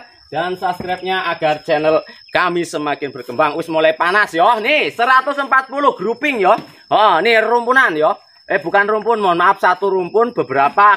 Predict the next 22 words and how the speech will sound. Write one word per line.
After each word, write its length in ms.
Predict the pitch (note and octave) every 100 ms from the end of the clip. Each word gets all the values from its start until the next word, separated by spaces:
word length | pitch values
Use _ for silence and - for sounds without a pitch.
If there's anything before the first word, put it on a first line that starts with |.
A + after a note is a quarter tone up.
| -
grouping, 400 | G3 G3+ F3 G2
yo. 160 | A#2+ F#3+ - _ _
Tuh, 320 | G3 G3+ F3 - _
ah, 400 | D#3+ F3+ C#3+ D3
rumpun 400 | F#3 G3+ G3 A3
dutnya 320 | G3+ G3+ A#3
seratus 480 | A#3 A3 A3 A3+ A3
empat 640 | G3+ G#3 G#3 - G#3+ A3
puluh 320 | F#3+ G#3 G#3+ G#3
ribu 400 | G3+ G3+ E3+ E3+
saja. 400 | E3+ G3 A#3+ - - - F3
Monggo, 480 | G#3 G#3+ G#3 A3 A#3
silahkan, 560 | G#3+ G#3+ G3+ A3 A#3+
satu, 560 | A#3+ F#3+ F3+ G3 F#3+ F#3+ F#3
dua, 400 | E3 E3+ E3 E3
tiga, 400 | D#3+ E3+ C#3+ A2+
yo. 80 | D#3 - - G#3
Wis 240 | B3 -
mulai 480 | A#3 A#3+ A#3+ A#3+ - -
anget, 320 | B3 A#3+ - -
yo. 160 | A#2 E3+ -
Heeh. 380 | A#2+ C3 F#3